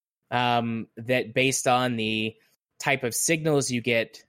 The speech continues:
from the planets that you've pinged, it, it can give you some very basic information, but enough to let you know if it's worth your while.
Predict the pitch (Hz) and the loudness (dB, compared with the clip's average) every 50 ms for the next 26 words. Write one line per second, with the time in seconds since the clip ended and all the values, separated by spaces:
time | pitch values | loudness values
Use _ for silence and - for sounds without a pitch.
0 | _ _ - - 131 120 117 110 107 110 107 - - 185 202 202 170 147 - - | _ _ -10 -6 -4 -4 -2 -2 -4 -6 -6 -4 0 2 2 4 2 0 -2 -4
1 | 120 95 120 113 - - 127 113 107 110 113 120 - - - _ _ _ _ - | -6 -6 -8 -8 -6 -4 -4 -2 -2 -4 -6 -8 -10 -14 -18 _ _ _ _ -4
2 | 127 113 - 123 127 - - 131 127 117 123 127 117 120 120 113 - - 135 120 | -4 -2 -2 -4 -4 -4 -6 -6 -4 -2 -2 -2 -2 -2 -2 -2 -2 -2 -2 -2
3 | 113 113 110 113 143 147 151 151 151 147 143 123 117 123 120 120 - - 120 - | -4 -4 -2 2 2 4 4 6 6 4 4 2 2 0 0 0 -2 -4 -6 -6
4 | 123 104 - 127 117 110 113 113 - - 95 107 113 - _ _ _ _ _ _ | -8 -8 -6 -6 -4 -4 -4 -4 -6 -8 -10 -12 -12 -14 _ _ _ _ _ _
5 | 151 165 - 160 170 170 165 165 170 170 180 - - - 165 151 147 143 - - | 0 2 2 2 2 2 2 2 2 2 0 0 -2 -2 0 2 2 0 0 -2
6 | 139 135 131 127 - 135 120 - 120 120 120 117 - - 101 101 110 113 101 90 | -2 -2 -2 -2 -2 -4 -6 -4 -2 -2 -2 -2 -4 -6 -4 -2 0 0 2 2
7 | 85 76 - | 0 -2 -4